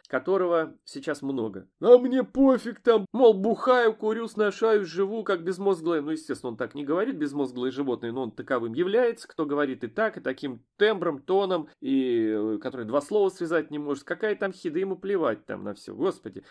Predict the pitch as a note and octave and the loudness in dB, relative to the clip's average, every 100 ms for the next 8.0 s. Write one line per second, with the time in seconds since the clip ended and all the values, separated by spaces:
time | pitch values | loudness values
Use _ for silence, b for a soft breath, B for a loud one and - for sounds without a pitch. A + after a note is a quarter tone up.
0 | B - D#3+ A#3 - A3 G3+ D#3+ D3 C3+ | B -6 -6 -6 -10 -10 -4 -4 -2 -6
1 | B2+ A#2+ _ F#3 A3+ - C#3+ C3+ C#3+ C#3 | -8 -12 _ 0 2 -2 -8 -10 -2 0
2 | A2 A2+ B3+ B3+ - F#3+ F#3 F#3 - C#3 | 0 -2 -4 -4 -4 -4 -2 -4 -4 -6
3 | A#2+ C#3+ D3+ D#3+ - F#3 - C#3 C#3 F3+ | -6 -8 -8 -8 -2 -2 -2 -6 -6 -6
4 | A#2+ G#2+ G#2 G2+ G#2+ - G2 G2 F#3+ A#3 | -6 -6 -8 -8 -12 -12 -12 -8 -8 -8
5 | - - A2+ F#2 b - D#3+ A3+ C4+ G#3+ | -14 -16 -14 -14 b -6 0 0 0 -2
6 | F3+ G3+ F#3+ D3+ B2 C3+ C3+ - C#3+ C#3+ | -4 -4 -2 0 -2 -4 -4 -4 -6 -4
7 | C3 B2+ F3 - - - B2+ C#3+ C3+ | -6 -6 -8 -8 -14 -12 -6 -2 -2